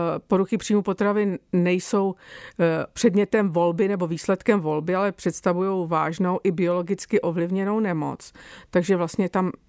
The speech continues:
hraje roli i ta biologie. Ale potom vlastně dalš-, zda-, jedna z dalších pravd je o tom, že, eh, v té nemoci je důleži-, jsou důležité jak genetické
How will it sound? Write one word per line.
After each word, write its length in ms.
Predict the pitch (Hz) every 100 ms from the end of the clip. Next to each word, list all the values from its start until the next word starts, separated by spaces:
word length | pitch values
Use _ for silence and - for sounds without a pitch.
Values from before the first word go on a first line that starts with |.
| _
hraje 440 | - 175 170 175 185 -
roli 280 | 175 175 175
i 140 | 180
ta 180 | 180 196
biologie. 760 | 175 170 165 156 165 165 151 - - - - -
Ale 120 | 190
potom 400 | 185 190 214 214 - -
vlastně 520 | 185 180 - 214 208
dalš-, 340 | 175 170 -
zda-, 220 | 196 175
jedna 300 | 175 180 190
z 40 | 196
dalších 360 | 190 175 202
pravd 300 | - 185 185
je 100 | 220
o 120 | - 180
tom, 280 | 185 175 180 - - -
že, 300 | - 190 175 - _ _ -
eh, 680 | 165 160 165 165 - - -
v 80 | -
té 340 | 202 190 175
nemoci 460 | 175 185 208 208 233
je 180 | 208 196
důleži-, 380 | 185 196 196 -
jsou 200 | - 196
důležité 580 | 185 196 202 - 214 180
jak 180 | 185 196
genetické 1000 | - 175 175 165 190 180 - 214 214 220